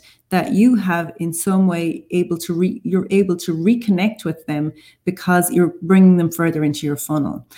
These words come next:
So when you're, if you sit down and you think of a campaign and you think, "Okay, I want to launch something, you know, in a few weeks' time," whether that's a new website or whether that's a coaching program, whatever it is,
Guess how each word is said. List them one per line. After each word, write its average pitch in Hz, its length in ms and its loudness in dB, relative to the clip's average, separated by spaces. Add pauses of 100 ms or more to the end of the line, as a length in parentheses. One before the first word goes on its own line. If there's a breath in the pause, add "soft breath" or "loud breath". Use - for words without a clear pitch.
(160 loud breath)
So - 160 2
when 269 240 8
you're, 302 160 6
if 214 220 0
you 285 100 6
sit 302 180 0
down 226 200 4
and 185 100 6
you 190 60 6
think 190 220 2
of 180 100 -2
a 175 60 -6
campaign 165 560 -6
and 165 80 -2
you 202 80 0
think, 185 240 -4
"Okay, 175 240 -4
I 165 60 -2
want 180 160 -4
to 180 40 0
launch 196 380 2
something, 180 540 -4 (280 soft breath)
you 180 120 -4
know, 165 220 -4
in 170 220 -4
a 160 60 -6
few 190 300 -2
weeks' 165 200 -4
time," 170 360 -2
whether 160 180 -2
that's 160 200 -10
a 160 40 -6
new 156 160 -2
website 185 400 -2
or 160 80 -2
whether 160 240 -4
that's 156 240 -8
a 165 60 -12
coaching 185 420 0
program, 160 280 0
whatever 170 280 2
it 175 80 2
is, 190 320 2